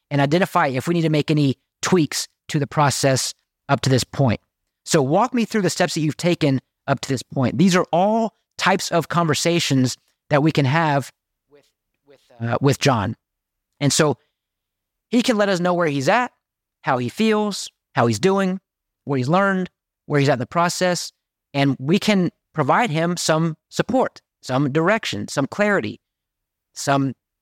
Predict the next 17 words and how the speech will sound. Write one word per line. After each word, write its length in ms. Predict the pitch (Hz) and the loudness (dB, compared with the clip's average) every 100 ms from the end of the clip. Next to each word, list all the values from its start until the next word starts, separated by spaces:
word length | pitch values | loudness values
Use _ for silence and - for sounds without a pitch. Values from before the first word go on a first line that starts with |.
| _ _ - | _ _ -2
uh, 180 | 143 120 | 0 0
uh, 120 | 120 - | -2 0
ideas 500 | 143 139 185 196 180 | 0 2 2 2 0
or 140 | 160 | -2
information 640 | 160 175 170 196 - 147 135 | -2 0 0 0 0 -2 0
that 160 | 147 | 0
might 340 | 143 160 202 - | 2 0 0 -2
help 320 | 165 208 - | -2 -2 -2
him 340 | 160 156 151 - _ _ _ _ _ | -2 0 -2 -6 _ _ _ _ _
get, 200 | 123 175 - _ _ _ _ 127 | 0 0 -2 _ _ _ _ -2
get 180 | 180 | -2
to 80 | - | 0
the 100 | 170 | 2
results 440 | 147 131 170 156 - | 2 2 0 0 -2
in 120 | 147 | -2
a 100 | 139 | 0
different 460 | 123 156 - 151 | 0 0 0 -2